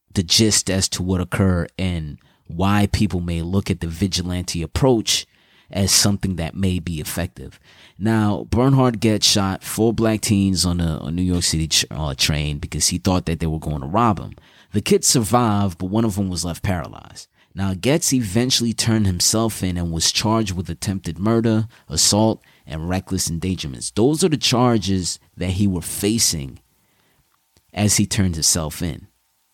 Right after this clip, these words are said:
After trial and everything was done, Getz was found guilty of gun possession and served an eight-month sentence because he already served time.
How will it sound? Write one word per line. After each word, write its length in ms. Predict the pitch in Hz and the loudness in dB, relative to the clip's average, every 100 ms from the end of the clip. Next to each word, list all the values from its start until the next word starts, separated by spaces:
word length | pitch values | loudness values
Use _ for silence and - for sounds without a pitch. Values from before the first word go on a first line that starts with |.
| _ | _
After 360 | - 107 - 104 | -2 0 0 -2
trial 680 | - - 107 110 107 110 113 _ _ _ _ | 0 2 2 2 2 0 -2 _ _ _ _
and 200 | 58 85 | -10 -4
everything 420 | 92 90 87 95 87 | -2 -2 0 0 0
was 120 | 82 | 0
done, 440 | 113 117 113 113 - _ _ _ _ | 2 4 2 -2 -12 _ _ _ _
Getz 300 | - 92 - | -6 -4 -2
was 140 | 92 - | -4 -2
found 400 | 95 92 90 90 | -2 0 0 2
guilty 640 | 123 147 - 101 92 87 _ _ - | 2 2 0 -2 -2 -4 _ _ -8
of 200 | 87 82 | -6 2
gun 220 | 131 151 | 2 4
possession 680 | 107 85 85 - 69 73 - _ _ _ _ _ - | 2 0 -4 -6 -6 -10 -14 _ _ _ _ _ -6
and 220 | 104 98 | -2 -2
served 340 | - - 113 104 | -2 0 0 0
an 120 | 90 | -4
eight-month 600 | 104 123 120 120 113 - | -4 -4 0 0 -2 -4
sentence 680 | - 135 120 78 73 - - _ _ _ _ _ _ - | 0 0 0 -4 -8 -8 -10 _ _ _ _ _ _ -4
because 280 | 104 98 90 | 0 2 2
he 140 | 101 | 2
already 280 | 92 92 85 | 2 2 0
served 360 | 82 - 147 - | 0 0 -2 -4
time. 420 | 117 87 58 - | -4 -4 -6 -20